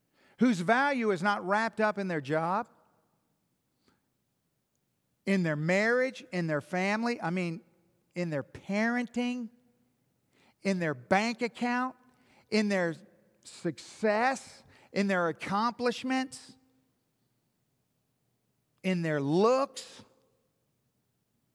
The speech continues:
It's somehow tied to some grid of performance.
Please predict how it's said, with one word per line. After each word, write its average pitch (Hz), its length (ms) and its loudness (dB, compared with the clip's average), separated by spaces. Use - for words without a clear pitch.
It's - 160 -2
somehow 247 800 0
tied 180 600 2
to 170 60 -2
some 208 500 -2
grid 165 520 0
of - 240 -10
performance. 143 760 -12